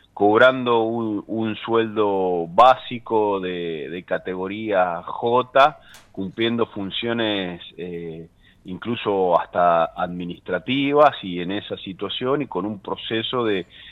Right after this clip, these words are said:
con un acuerdo de normalización que estaba judicializado y que había,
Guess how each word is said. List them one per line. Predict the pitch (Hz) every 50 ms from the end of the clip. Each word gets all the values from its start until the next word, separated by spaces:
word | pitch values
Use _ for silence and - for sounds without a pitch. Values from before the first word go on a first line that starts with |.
| - - -
con | - 92
un | 107 117 123
acuerdo | 117 - - - 139 151 156 160 156 147 139 131 120
de | 117
normalización | 110 110 113 110 110 107 107 110 110 107 107 104 110 113 - - 120 - - - 143 147 147 165 175
que | - 107
estaba | 101 _ - 113 120 113
judicializado | - - 120 117 117 113 - 123 113 117 110 - - 135 139 147 151 165 170 170 160
y | 139 -
que | - 101 98 95
había, | 92 92 98 104 110 113 113 110 101 92 82 76